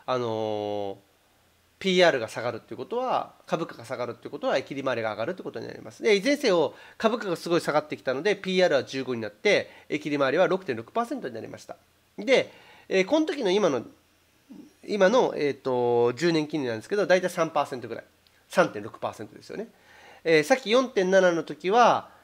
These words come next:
金利が一点二で三点五。えー、今は、えー、切り回りが六点六で、金利が、えー、三だから三点六ってことで、実は、このイーアールピーっていうのは、かなり暴落前と今のイーアールピーっていうのは似てるんですよね。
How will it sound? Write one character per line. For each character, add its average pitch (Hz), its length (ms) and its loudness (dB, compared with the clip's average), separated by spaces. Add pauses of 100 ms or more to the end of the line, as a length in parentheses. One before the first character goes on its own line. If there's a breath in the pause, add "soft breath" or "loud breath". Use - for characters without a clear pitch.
(180 loud breath)
金 180 200 0
利 160 100 -4
が 151 80 2
一 147 160 -6
点 127 120 -4
二 131 140 -6
で 185 200 0
三 135 260 -2
点 107 260 -8
五。 - 240 -10 (380 soft breath)
え 156 100 0
ー、 160 60 2
今 175 180 2
は、 185 400 4 (320)
え - 80 -4
ー、 147 40 -4
切 160 120 -6
り 156 60 -2
回 151 140 4
り 127 40 -2
が 117 80 0
六 131 180 -6
点 117 140 -6
六 110 200 -8
で、 196 120 0
金 151 180 -4
利 135 80 -6
が、 127 360 0
え 120 140 -2
ー、 - 40 -12
三 120 260 -6
だ 117 80 -6
か 139 80 -4
ら 196 140 2
三 156 240 -2
点 107 120 -10
六 117 160 -12
っ 135 40 -10
て - 80 -20
こ - 80 -14
と 113 80 -14
で、 104 120 -10
実 135 280 -12
は、 185 360 0 (280 loud breath)
こ 160 80 -4
の 143 100 -2
イ 214 140 -6
ー 226 80 2
ア 220 40 2
ー - 40 0
ル 214 60 -6
ピ 233 140 -8
ー 196 60 -10
っ - 40 -20
て - 80 -10
い 202 40 -4
う 196 40 -6
の 196 120 -2
は、 226 220 4
か - 160 -6
な 180 100 0
り 131 80 -2
暴 147 240 -4
落 165 220 -2
前 156 180 -2
と 165 240 -2
今 160 200 -4
の 120 80 -4
イ 120 40 -6
ー 120 60 -4
ア - 20 -2
ー 117 40 -6
ル - 60 -12
ピ 123 100 -8
ー 113 40 -12
っ - 20 -20
て - 60 -18
い - 20 -10
う - 20 -10
の 110 60 -8
は 113 60 -8
似 120 60 -10
て 143 100 -4
る 127 120 -4
ん - 20 -14
で - 100 -14
す - 80 -20
よ - 80 -10
ね。 165 140 -8